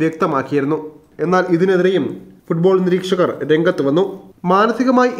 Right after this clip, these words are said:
ഏറെ തകർന്നിരിക്കുകയാണ് ക്രിസ്ത്യാനോ എന്നും അത് പോർച്ചുഗലിൻ്റെ ലോകകപ്പ് ഭാവി തന്നെ ബാധിക്കാമെന്നും നിരീക്ഷകർ കൂട്ടിച്ചേർത്തിരുന്നു. പോർച്ചുഗലിനൊപ്പം സി ആർ സെവൻ ആളിക്കത്തുമെന്ന് തന്നെയായിരുന്നു മറ്റൊരു വിഭാഗം ഫുട്ബോൾ വിദഗ്ധരുടെയും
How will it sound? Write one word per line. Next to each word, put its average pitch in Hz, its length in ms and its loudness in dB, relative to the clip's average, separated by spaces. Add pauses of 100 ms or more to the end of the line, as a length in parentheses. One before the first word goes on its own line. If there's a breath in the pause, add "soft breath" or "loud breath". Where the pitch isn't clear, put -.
ഏറെ 208 240 2
തകർന്നിരിക്കുകയാണ് 202 760 0 (140)
ക്രിസ്ത്യാനോ 190 480 -2
എന്നും 185 200 0 (360 loud breath)
അത് 175 140 2 (180)
പോർച്ചുഗലിൻ്റെ 190 640 0 (200)
ലോകകപ്പ് 180 420 0
ഭാവി 185 320 2
തന്നെ 185 200 0 (200)
ബാധിക്കാമെന്നും 185 680 0 (480 loud breath)
നിരീക്ഷകർ 180 440 0 (200)
കൂട്ടിച്ചേർത്തിരുന്നു. 170 720 -2 (400)
പോർച്ചുഗലിനൊപ്പം 185 720 0 (120)
സി 175 80 -2 (100)
ആർ 175 140 -2
സെവൻ 185 180 -2 (180)
ആളിക്കത്തുമെന്ന് 180 640 -2
തന്നെയായിരുന്നു 185 460 -2 (580 loud breath)
മറ്റൊരു 180 340 2
വിഭാഗം 190 400 0 (120)
ഫുട്ബോൾ 180 360 0
വിദഗ്ധരുടെയും 180 600 0